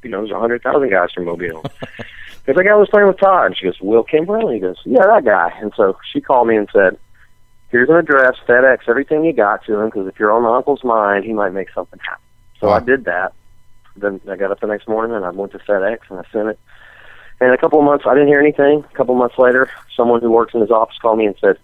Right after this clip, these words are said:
Speaker 1: "Jimmy would like to record these two songs. Is that okay with you?" And I said, "Yes." And then a couple of months later after that, they said, "Are you available in January to go down to Key West and, and play on this new Jimmy Buffett record?" And I said, "Yes."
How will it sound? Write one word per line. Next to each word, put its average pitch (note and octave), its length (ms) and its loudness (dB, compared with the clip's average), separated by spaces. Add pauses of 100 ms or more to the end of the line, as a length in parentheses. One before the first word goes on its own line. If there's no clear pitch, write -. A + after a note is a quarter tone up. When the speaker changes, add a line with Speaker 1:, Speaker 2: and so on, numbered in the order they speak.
(640)
Speaker 1:
"Jimmy A2 240 2
would G#2+ 100 2
like G2 180 0
to - 80 -12
record G#2 300 2
these F#2+ 180 -4
two F#2 120 -8
songs. C3 460 0
Is F#2+ 100 -10
that G2+ 120 2
okay F#2+ 220 0
with F#2 180 -6
you?" F#2 300 -12
And F2+ 100 -12
I F2 160 -10
said, F#2+ 160 -14 (400)
"Yes." G2 220 -10 (720)
And G#2+ 160 2
then G#2+ 320 2 (160)
a - 40 -20
couple C3+ 200 0
of C3 60 2
months B2+ 180 0
later A#2+ 240 4
after A2+ 200 0
that, D#3+ 260 2
they G#2+ 160 2
said, G#2 160 2
"Are G2+ 80 -2
you A2+ 100 0
available A2 460 2
in F#2+ 80 -6
January A#2+ 480 0
to - 40 -20
go G2+ 120 4
down G#2 80 2
to F#2+ 60 -4
Key A2+ 160 -4
West G#2 320 2
and, F#2 120 -14 (220)
and F#2+ 160 -6
play A2 240 2
on G2 140 0
this F#2 140 -8
new G2 200 -6
Jimmy F#2 220 -10
Buffett F#2 300 -4
record?" - 300 -16
And F2+ 80 -12
I E2+ 140 -8
said, F2 140 -14
"Yes." - 180 -16